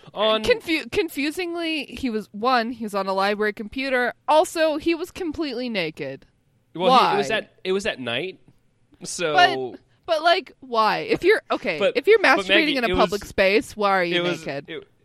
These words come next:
Speaker 1: it was at night.
Speaker 2: Sam?
Speaker 1: Nope. Good question, though. It's awful. I don't
Speaker 2: <laughs>
Speaker 1: understand why this is happening.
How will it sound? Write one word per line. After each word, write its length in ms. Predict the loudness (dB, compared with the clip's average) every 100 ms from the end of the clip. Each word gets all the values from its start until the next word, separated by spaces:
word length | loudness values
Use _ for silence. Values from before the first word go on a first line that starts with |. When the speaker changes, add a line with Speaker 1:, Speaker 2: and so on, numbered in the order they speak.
| -12
Speaker 1:
it 120 | -8
was 180 | -6 -6
at 140 | -8 -8
night. 340 | -8 -8 -12 _ _ _ _ _ _ _ _ -10
Speaker 2:
Sam? 560 | 2 4 6 6 4
Speaker 1:
Nope. 220 | 2 0 0 -20 -8
Good 200 | 0 0
question, 360 | 2 -2 -2 -6
though. 160 | -6 -4
It's 200 | -6 -2
awful. 480 | 0 0 -2 -16 -4
I 100 | -2
don't 140 | 0 -2
Speaker 2:
<laughs> 40 |
Speaker 1:
understand 440 | -2 -6 -6 -6 -4
why 200 | 0 0
this 220 | 0 -8
is 80 | -6
happening. 400 | -4 -4 -6